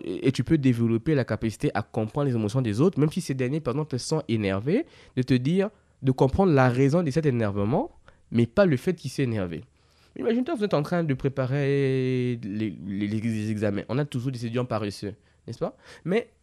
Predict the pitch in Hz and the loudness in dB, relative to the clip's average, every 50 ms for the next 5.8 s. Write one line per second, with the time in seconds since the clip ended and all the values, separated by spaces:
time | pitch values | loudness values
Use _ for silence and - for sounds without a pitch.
0 | _ - - - - - - - 220 202 - - 349 359 370 - - 240 214 220 | _ -18 -18 -16 -16 -8 -2 0 0 0 2 4 2 2 2 2 -2 -2 0 0
1 | 226 220 220 233 202 170 165 208 214 180 180 160 151 202 208 - - - 151 139 | 0 2 2 2 2 2 0 0 0 0 0 -2 -2 -4 -4 -6 -4 -4 -2 -2
2 | 123 120 110 95 127 _ _ _ _ - 156 151 160 196 208 185 160 147 143 151 | -2 -2 -6 -6 -8 _ _ _ _ -4 -2 -2 0 0 0 0 0 0 2 2
3 | 156 143 - 117 110 104 104 - - 107 80 - _ _ _ _ _ _ _ _ | 2 2 2 0 -2 -2 -4 -6 -8 -10 -10 -10 _ _ _ _ _ _ _ _
4 | - - 135 131 175 170 - - - 131 - 165 170 - - 127 117 117 123 123 | -10 -8 -4 0 0 0 0 -2 -6 -2 0 0 0 2 0 -4 -2 -2 -4 -4
5 | - - 160 147 131 117 120 143 147 143 151 151 165 214 254 | -4 -6 -4 -2 0 0 2 0 0 0 0 0 0 -2 -4